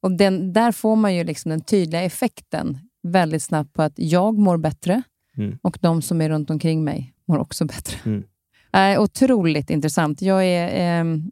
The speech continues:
Speaker 1: ja, lite hooked på det där faktiskt. Eh, nu är ju du, uppenbarligen har vi ju hört, väldigt nyfiken på väldigt mycket.
Speaker 2: Mm.
Speaker 1: Eh, <laughs> är du nyfiken på något så tar du reda på det.
Speaker 2: Exakt.
Speaker 1: Är det någonting du, eh, som du te-, som du är så här extra nyfiken på?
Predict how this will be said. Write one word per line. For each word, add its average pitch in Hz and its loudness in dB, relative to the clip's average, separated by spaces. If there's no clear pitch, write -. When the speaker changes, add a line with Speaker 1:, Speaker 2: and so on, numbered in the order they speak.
Speaker 1:
ja, 233 2
lite 220 2
hooked - -8
på 151 -2
det 135 -2
där - -4
faktiskt. - -10
Eh, 165 4
nu 220 4
är 208 0
ju 190 4
du, 175 0
uppenbarligen 185 2
har 165 2
vi 165 -2
ju 160 2
hört, 156 -2
väldigt 165 0
nyfiken 165 -2
på 156 -2
väldigt 147 -2
mycket. 165 -2
Speaker 2:
Mm. 120 0
Speaker 1:
Eh, 165 2
<laughs> 202 0
är 208 4
du 220 6
nyfiken 202 2
på 196 2
något 175 0
så 202 2
tar 196 4
du 185 2
reda 185 4
på 170 0
det. 156 4
Speaker 2:
Exakt. 113 0
Speaker 1:
Är 247 6
det 254 2
någonting 269 2
du, 240 2
eh, - -2
som 226 0
du 202 -4
te-, 220 -2
som 208 0
du 214 2
är 254 2
så 180 -4
här - -2
extra - -4
nyfiken 180 -2
på? 147 -4